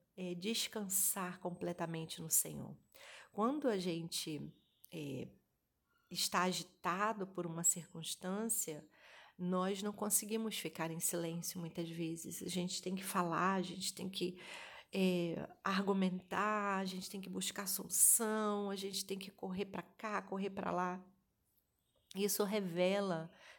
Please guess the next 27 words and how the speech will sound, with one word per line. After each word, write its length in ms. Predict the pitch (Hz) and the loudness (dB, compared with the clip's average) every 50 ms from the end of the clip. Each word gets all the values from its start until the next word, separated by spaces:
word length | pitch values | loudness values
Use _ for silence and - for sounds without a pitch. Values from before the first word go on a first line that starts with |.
| _ _ | _ _
né, 220 | 175 180 185 190 | -2 0 2 4
a 20 | 190 | 4
agitação 800 | 190 190 196 190 190 202 190 185 - - - - 220 226 262 294 | 4 2 2 0 0 0 2 4 8 8 8 8 6 4 2 2
da 100 | 254 208 | 2 2
nossa 360 | 190 185 185 - - - 175 | 2 2 2 0 0 0 0
alma 260 | 170 170 170 175 170 | -2 -2 -2 -2 -4
muitas 340 | 165 170 170 - 180 175 165 | -4 -6 -6 -6 -6 -6 -6
vezes, 380 | 165 165 170 170 170 175 180 - | -4 -4 -4 -4 -4 -6 -8 -8
quando 220 | - 190 190 185 | -8 -8 -8 -6
falamos 480 | 190 - 202 190 196 208 220 226 208 - | -2 0 0 0 2 0 0 0 -2 -4
demais 380 | - 220 202 202 208 214 208 | -4 -2 0 0 0 2 0
sobre 220 | - - 196 190 185 | -2 -2 -2 -2 -2
um 80 | 180 | -2
assunto, 600 | 180 180 175 - - - 190 185 185 180 - 185 | -2 -2 -2 -4 -4 -2 -2 -4 -4 -4 -2 -4
sobre 260 | - - 185 185 180 | -2 -2 -2 -2 -2
um 60 | 180 185 | -4 -4
tema, 500 | 190 - 185 185 190 190 185 185 185 190 - - - - - - - - - | -6 -4 0 2 2 2 2 0 -2 -6 -10 -12 -12 -12 -14 -14 -16 -12 -8
e 100 | 202 185 | -6 -4
ficamos 500 | - - 185 190 - 196 190 196 190 196 | -2 -2 0 2 2 2 4 4 4 4
ali, 800 | 185 185 180 180 190 202 202 196 196 196 208 - - 294 240 - - | 4 2 2 2 0 0 0 -2 -2 -4 -6 -8 -10 -14 -18 -10 -6
a-, 160 | - 190 190 190 214 | -4 -4 -2 -2 -2
isso 240 | 214 208 - - 226 | 2 2 2 2 2
muitas 320 | 214 226 220 - 214 202 | 0 0 2 2 2 2
vezes 320 | 196 208 208 208 220 214 | 2 2 2 2 0 0
revela 920 | 202 214 208 214 196 185 185 180 185 196 214 220 220 208 185 175 - - - | 0 0 0 0 0 0 2 2 2 4 2 2 2 0 0 -2 -2 -4 -6
a 140 | - 196 202 | -4 -4 -2
agitação 1160 | 196 196 180 185 202 190 190 220 214 214 - - - - - 202 190 190 202 220 247 302 - | -2 -2 -2 -4 -6 -4 -2 -2 0 2 4 4 6 6 4 4 2 2 2 0 0 -2 -6